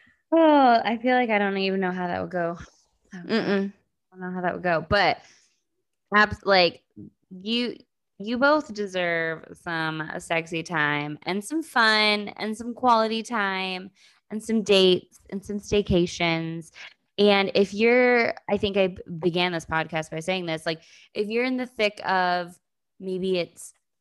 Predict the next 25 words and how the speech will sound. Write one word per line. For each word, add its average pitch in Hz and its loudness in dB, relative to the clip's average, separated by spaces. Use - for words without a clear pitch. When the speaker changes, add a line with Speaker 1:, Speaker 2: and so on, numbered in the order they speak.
Speaker 1:
n-, 160 -16
not 180 -10
going 269 0
so - -4
well, 135 -4
it's - -20
not 240 0
going 277 0
so 170 0
hot 151 -2
right 143 -6
now 139 -4
in 185 -6
your 170 -6
relationship, 175 -4
and 185 -6
may-, 185 -4
or 175 -2
maybe 165 -8
you 196 -4
have 202 -8
a 214 -8
newborn 185 -6
and 165 -2
you're, 214 0